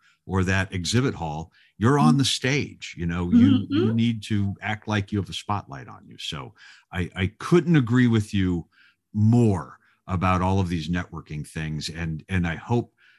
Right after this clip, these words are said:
Speaker 1: uh, some people follow up with you for some more networking tips because it, it's always changing and,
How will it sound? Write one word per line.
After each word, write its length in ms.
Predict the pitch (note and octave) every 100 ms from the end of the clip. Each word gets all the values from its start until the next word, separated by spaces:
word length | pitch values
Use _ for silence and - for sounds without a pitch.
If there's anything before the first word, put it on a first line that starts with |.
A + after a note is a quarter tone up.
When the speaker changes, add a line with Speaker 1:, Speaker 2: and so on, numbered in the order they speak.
| _
Speaker 1:
uh, 200 | F2+ F2+
some 180 | - F#2
people 240 | G2+ G2+
follow 380 | F#2 G#2+ G2 F#2+
up 180 | F#2+ G2
with 180 | F2 -
you 140 | F2
for 160 | - E2
some 220 | - E2+
more 260 | E2+ F2+ E2+
networking 720 | E2+ F2+ F#2+ F#2 E2 D#2+ -
tips 320 | F2+ - -
because 400 | D#2 E2+ D2+ C#2
it, 180 | D2+ -
it's 200 | E2+ -
always 320 | G#2 C3 C#3+
changing 560 | - B2 A#2 A2+ A#2+ A2+
and, 220 | F#2 F2+